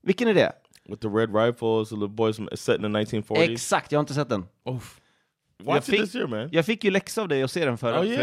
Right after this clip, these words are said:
Speaker 2: yeah,
Speaker 1: år sedan.
Speaker 2: I did see that, yeah.
Speaker 1: Mm-hmm.
Speaker 2: Yeah, that's the one, man. So far this year, we, 'cause we watched that on Christmas Day.
Speaker 1: Yeah.
Speaker 2: But, uh, so far we've seen Elf,
Speaker 1: Mm-hmm.
Speaker 2: Grinch,
Speaker 1: Mycket bra.
Speaker 2: Home Alones one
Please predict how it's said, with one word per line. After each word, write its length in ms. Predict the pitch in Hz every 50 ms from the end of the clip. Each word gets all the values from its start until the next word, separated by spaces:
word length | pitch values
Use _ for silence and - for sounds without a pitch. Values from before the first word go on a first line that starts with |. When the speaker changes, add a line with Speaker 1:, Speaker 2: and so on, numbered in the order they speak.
| -
Speaker 2:
yeah, 120 | 302 - -
Speaker 1:
år 40 |
sedan. 260 | - 110 98 131 180 285
Speaker 2:
I 20 |
did 140 | 320 269 -
see 140 | - 120 101
that, 220 | 92 92 82 64
yeah. 140 | - - 113
Speaker 1:
Mm-hmm. 160 | 107 117 110 107 _ _ _ _ _ _ _ _ _ _ -
Speaker 2:
Yeah, 160 | - 110 113 95
that's 220 | 123 143 151 -
the 60 | 156 147
one, 220 | 151 151 131 113
man. 180 | 104 101 104 104
So 220 | - - 175 190
far 240 | - - 151 143 135
this 200 | 127 131 113 120
year, 160 | 113 107 104
we, 180 | 98 123 131 -
'cause 200 | - - 123 127
we 60 | 165
watched 260 | 170 165 147 - -
that 140 | 135 127 117
on 140 | 113 113 107
Christmas 340 | - 101 90 95 98 82
Day. 240 | - - 80 87 117 - _ -
Speaker 1:
Yeah. 240 | 117 117 113 113 123 131 - _
Speaker 2:
But, 260 | - 104 104 101 - - _
uh, 240 | 98 107 101 101 101
so 220 | - - 127 123
far 200 | 120 - 113 107
we've 220 | 104 104 107 101 95
seen 520 | - - 98 92 87 87 85 82 76 85 - _ _ _ _ _ _ _ _ _ _ _ - -
Elf, 480 | 85 101 113 156 - - - - - _ _ _ _ _ _ _ _ _ _ _ 120
Speaker 1:
Mm-hmm. 280 | 120 117 120 117 123
Speaker 2:
Grinch, 540 | 135 - 101 104 113 139 - - - - - - _ _ _ _ _
Speaker 1:
Mycket 220 | 98 92 - 90
bra. 180 | 90 90 101 113 - _ _ _ _ _ _ _ _ -
Speaker 2:
Home 200 | 107 123 127 123
Alones 480 | 120 113 113 110 110 104 104 104 101 101
one 280 | 95 98 107 107 104